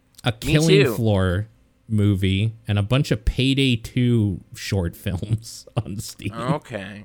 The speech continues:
Speaker 2: I think there was a Dota documentary at some point. <laughs> Like, there's, there's been a handful of
Speaker 1: There
Speaker 2: things
Speaker 1: was.
Speaker 2: over the years.
Speaker 1: That's
Speaker 2: Yeah.
Speaker 1: true.
Speaker 2: But, uh,
Speaker 1: Yeah.
Speaker 2: yeah, there you go. So that's all the big Thanksgiving news, you know.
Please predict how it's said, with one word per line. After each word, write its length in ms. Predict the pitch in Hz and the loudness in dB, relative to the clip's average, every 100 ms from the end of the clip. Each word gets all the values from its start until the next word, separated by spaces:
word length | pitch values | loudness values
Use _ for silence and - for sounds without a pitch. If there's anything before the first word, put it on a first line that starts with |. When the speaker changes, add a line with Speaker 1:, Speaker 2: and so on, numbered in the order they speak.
| - | -14
Speaker 2:
I 60 | |
think 180 | 117 320 | -12 -10
there 80 | 330 | -8
was 120 | 151 | -8
a 60 | 107 | -10
Dota 520 | 95 107 101 113 117 | -12 -8 -6 -2 -2
documentary 680 | 113 113 - 113 110 107 110 | -4 -10 -12 -12 -10 -10 -10
at 100 | 107 | -12
some 180 | 110 107 | -12 -14
point. 220 | - 104 | -14 -18
<laughs> 60 | - _ _ - | -20 _ _ -6
Like, 140 | - | -4
there's, 180 | 262 277 | -2 -2
there's 220 | 247 208 | -2 -6
been 160 | - 185 | -4 -4
a 80 | 131 | -4
handful 460 | 127 110 - 120 | -4 -6 -6 -6
of 60 | 107 | -2
Speaker 1:
There 100 | 113 | -2
Speaker 2:
things 100 | 98 | 0
Speaker 1:
was. 380 | 104 95 85 - | 0 -2 -4 -10
Speaker 2:
over 80 | 98 | -16
the 60 | |
years. 340 | 95 92 95 - _ _ _ _ _ - | -18 -18 -20 -20 _ _ _ _ _ -12
Speaker 1:
That's 200 | 95 90 | -8 -8
Speaker 2:
Yeah. 60 | 95 | -6
Speaker 1:
true. 360 | 107 87 80 - - _ _ _ _ _ _ _ _ _ - | -4 -4 -6 -12 -20 _ _ _ _ _ _ _ _ _ -14
Speaker 2:
But, 360 | 107 104 - | -12 -12 -14
uh, 40 | 95 85 85 | -12 -8 -6
Speaker 1:
Yeah. 140 | 85 78 _ | -6 -10 _
Speaker 2:
yeah, 320 | 95 104 117 98 | -8 -2 -2 -2
there 140 | 117 | -6
you 40 | |
go. 120 | 120 117 | -4 -4
So 160 | 123 | -2
that's 160 | 127 147 | -2 0
all 140 | 131 | 0
the 80 | 123 | -2
big 340 | 123 123 113 113 | -4 -4 -6 -12
Thanksgiving 720 | - 117 110 - 117 107 110 | -10 -8 -8 -8 -6 -6 -6
news, 560 | 110 113 113 113 113 | -6 -6 -6 -10 -10
you 80 | 113 | -10
know. 380 | 107 107 110 117 | -6 -6 -6 -10